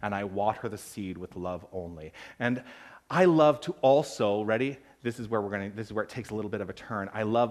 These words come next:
also to, this idea that I'm going to fertilize the seed through inquiry. Fertilizing the seed through inquiry is allowing myself to be open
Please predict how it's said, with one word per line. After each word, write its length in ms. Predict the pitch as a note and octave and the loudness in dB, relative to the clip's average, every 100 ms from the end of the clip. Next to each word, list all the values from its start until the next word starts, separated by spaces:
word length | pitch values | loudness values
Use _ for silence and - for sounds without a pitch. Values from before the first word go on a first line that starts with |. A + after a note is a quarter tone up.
| - | 0
also 340 | A2 A2+ - | 0 0 -4
to, 280 | G#2+ A#2+ G#2+ - - - | -10 -10 -10 -16 -14 -8
this 200 | A#2 A#2 | -4 -4
idea 300 | G#2 A2 G2+ | -4 -4 -4
that 120 | G2+ | -2
I'm 160 | G#2+ | -2
going 160 | G#2+ A2+ | -2 -4
to 100 | B2 | -6
fertilize 1120 | - - E3+ F3 E3+ C3+ A#2+ A2 G#2 G#2 G2+ - | -6 4 6 8 8 8 8 6 4 0 -4 -6
the 120 | A#2 | -6
seed 840 | - - C#3+ A#2+ G2+ F#2 A2 C3+ C3 - _ _ _ _ _ _ _ _ _ | -6 -6 -4 -2 -4 -6 0 0 0 -14 _ _ _ _ _ _ _ _ _
through 220 | - C3 - | -8 -8 -6
inquiry. 720 | C3 B2 - F2+ C#2+ C#2 - _ _ _ _ _ _ _ _ _ _ _ _ _ _ _ _ _ _ _ _ _ _ _ _ _ _ _ _ _ _ | -6 -6 -6 -8 -6 -10 -16 _ _ _ _ _ _ _ _ _ _ _ _ _ _ _ _ _ _ _ _ _ _ _ _ _ _ _ _ _ _
Fertilizing 800 | - E3+ F3+ E3+ D#3+ E3 E3 F3 | -2 0 0 -2 -2 -6 -8 -10
the 140 | A#2 A#2+ | -12 -12
seed 600 | - - C3+ A2 G#2 - | -12 -6 -2 -2 -4 -10
through 220 | - A#2+ - | -12 -10 -6
inquiry 580 | B2+ C3+ - G2+ F#2 G2 | -6 -6 -4 -4 -4 -6
is 120 | G2+ | -6
allowing 480 | G#2 G#2+ A2+ C#3+ D3+ | -4 0 0 0 -2
myself 440 | A#2 - A#2+ A2 - | -6 -4 -4 -4 -6
to 100 | - | -10
be 160 | A#2 - | -10 -4
open 640 | B2+ D#3+ - A#2+ G#2 G#2 | -2 -2 -4 -8 -6 -6